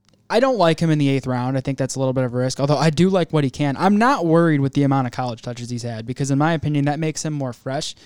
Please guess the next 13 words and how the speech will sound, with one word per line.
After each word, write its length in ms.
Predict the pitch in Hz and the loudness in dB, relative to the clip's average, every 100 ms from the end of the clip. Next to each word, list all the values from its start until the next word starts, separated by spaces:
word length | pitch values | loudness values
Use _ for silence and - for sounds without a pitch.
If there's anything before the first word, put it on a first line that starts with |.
| - _ _ | -20 _ _
We're 220 | 135 180 | 0 2
in 160 | 202 208 | 2 0
a 80 | 170 | 0
new 320 | 143 143 151 | 2 2 2
age 260 | 139 147 143 | 0 0 -2
of 80 | |
the 140 | 131 131 | -2 -2
N 100 | 131 | -4
F 140 | 127 | -4
L 200 | 127 131 | -2 0
where 140 | 143 139 | 0 0
we're 160 | 143 | 0
seeing 480 | 139 147 143 139 135 | -2 -2 0 0 -2